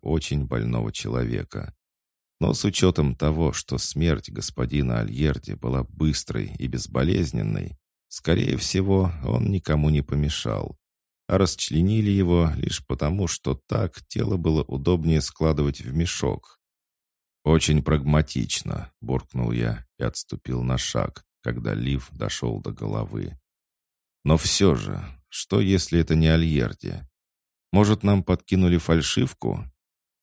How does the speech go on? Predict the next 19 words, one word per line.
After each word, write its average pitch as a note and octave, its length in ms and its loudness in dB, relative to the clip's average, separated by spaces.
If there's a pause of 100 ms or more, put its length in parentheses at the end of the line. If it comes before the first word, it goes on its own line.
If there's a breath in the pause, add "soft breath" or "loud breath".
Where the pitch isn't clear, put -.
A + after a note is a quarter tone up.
(380)
«Я A2+ 160 2
проверю A2 480 4
кровь F#2 300 2
на D2+ 100 2
Скаланис B1 840 0 (460)
и G#2 80 -2
сравню A2+ 640 4
те C2 240 -2
приметы, C#2+ 560 0
которые C2+ 480 -4
дали A#1 320 -4
сыскари, - 1000 -2
с - 160 -12
теми, A2 300 2
что C#2+ 280 -2
остались - 540 -2
на C2 140 -4
теле A#1 300 -6
мертвеца. - 840 -6